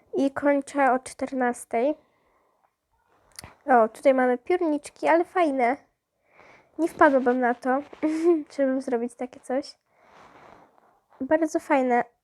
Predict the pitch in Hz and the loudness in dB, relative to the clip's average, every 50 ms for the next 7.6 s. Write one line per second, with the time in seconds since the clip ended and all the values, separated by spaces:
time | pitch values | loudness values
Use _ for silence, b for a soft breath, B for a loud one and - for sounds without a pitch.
0 | _ _ - 294 320 370 440 453 392 302 254 233 214 208 247 269 277 - - - | _ _ -10 -8 -6 -2 0 2 2 4 4 4 2 2 0 -2 -6 -8 -4 -2
1 | 320 302 311 302 294 294 - - - - 320 - - 294 269 247 247 - 247 262 | -2 -2 0 -2 -4 -6 -8 -10 -10 -8 -8 -6 -6 -4 -4 -4 -4 -4 -6 -4
2 | 269 320 262 311 311 320 - - 277 262 - 262 254 254 - 254 247 233 262 294 | -2 0 0 0 0 0 -2 -2 -4 -2 -2 -2 -4 -6 -6 -4 0 0 0 0
3 | - - 320 285 269 254 254 - - 262 254 247 226 226 - - 240 262 302 320 | 0 0 0 2 2 2 0 -2 -4 -4 -2 -2 -2 -2 -4 -4 0 0 2 4
4 | 320 311 302 302 302 - - _ _ _ _ B B B B B B B B B | 4 2 2 0 -2 -8 -16 _ _ _ _ B B B B B B B B B
5 | B - 359 349 - 359 330 294 311 277 262 277 - - 285 - - 269 269 269 | B -2 -2 0 2 2 2 2 2 0 -2 -2 -2 -2 -2 0 0 0 0 0
6 | - - 262 269 254 247 240 240 - - - - - - - - - _ - - | -2 -6 -6 -4 -4 -4 -2 -2 -4 -6 -6 -10 -16 -18 -20 -20 -20 _ -18 -10
7 | - - 320 339 359 339 320 302 285 277 262 | -2 2 2 4 4 4 4 4 4 4 2